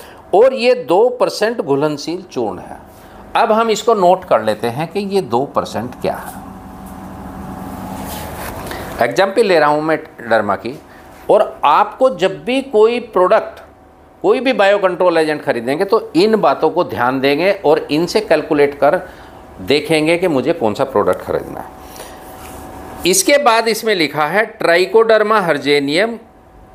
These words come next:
two into ten raise to the power six सीएफ़यू। इसके बाद लिखा है इसका जो सीएफ़यू है,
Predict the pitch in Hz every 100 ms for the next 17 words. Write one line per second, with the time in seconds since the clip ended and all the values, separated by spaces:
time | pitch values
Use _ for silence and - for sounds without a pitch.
0 | - 185 240 - 160 170 226 226 202 170
1 | 175 180 175 - 175 160 160 147 147 185
2 | - - 214 - - 285 113 - 90 -
3 | - - - - - - - - - -
4 | 151 254 220 202 196 160 147 139 127 147
5 | 185 190 147 - 226 226 226 - 185 185
6 | 208 208 196 143 104 98 -